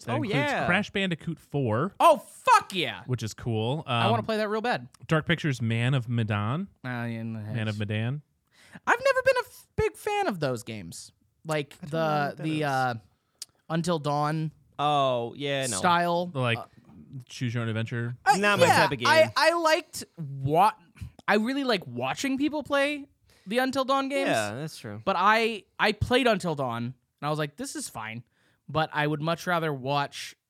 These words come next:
Speaker 3: or enjoy it with other people.
Speaker 2: Yeah.
Speaker 3: 'Cause it's, it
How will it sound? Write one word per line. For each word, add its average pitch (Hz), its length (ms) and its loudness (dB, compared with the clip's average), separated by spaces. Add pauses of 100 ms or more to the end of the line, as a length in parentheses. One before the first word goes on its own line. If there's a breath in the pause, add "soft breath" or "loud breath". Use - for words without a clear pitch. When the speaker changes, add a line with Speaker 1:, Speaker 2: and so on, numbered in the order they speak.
(560)
Speaker 3:
or 160 200 0
enjoy 139 400 -2
it 120 100 -6
with 131 200 -6
other 143 180 -4
people. 180 420 -2 (100)
Speaker 2:
Yeah. - 140 -10 (480)
Speaker 3:
'Cause 147 200 -6
it's, 135 300 -10
it 139 220 -8